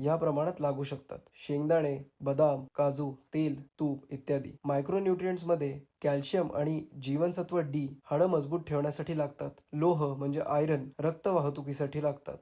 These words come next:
मॅग्नेशियम, पोटॅशियम, सोडियम स्नायूंच्या कार्यासाठी.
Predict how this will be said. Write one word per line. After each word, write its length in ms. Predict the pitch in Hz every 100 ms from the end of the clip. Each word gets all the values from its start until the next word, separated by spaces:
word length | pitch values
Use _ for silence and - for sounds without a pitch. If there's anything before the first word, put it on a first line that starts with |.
| _
मॅग्नेशियम, 640 | 147 143 170 185 185 165 139
पोटॅशियम, 600 | 147 156 160 - 151 139
सोडियम 460 | - 147 156 143
स्नायूंच्या 680 | - - 143 160 185 185 190
कार्यासाठी. 880 | 180 - 147 156 165 160 139 135